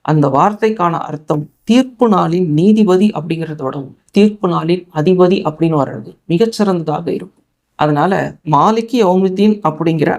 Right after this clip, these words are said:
அந்த ஒரு வசனம் தீர்ப்பு நாளின் அதிபதியாக இறைவன் குறிக்கப்படுகிறான் அப்படிங்கிறது தான் இந்த இடத்துல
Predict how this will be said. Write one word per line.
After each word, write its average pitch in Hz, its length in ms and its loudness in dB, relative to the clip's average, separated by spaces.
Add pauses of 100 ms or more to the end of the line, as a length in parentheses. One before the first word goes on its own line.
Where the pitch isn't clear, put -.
அந்த 160 300 0
ஒரு 156 220 2 (300)
வசனம் 185 440 -2 (640)
தீர்ப்பு 226 320 2
நாளின் 190 360 0 (100)
அதிபதியாக 196 840 2
இறைவன் 165 460 2
குறிக்கப்படுகிறான் 151 880 0
அப்படிங்கிறது 151 540 -4
தான் 170 140 0
இந்த 139 120 0
இடத்துல 135 280 -2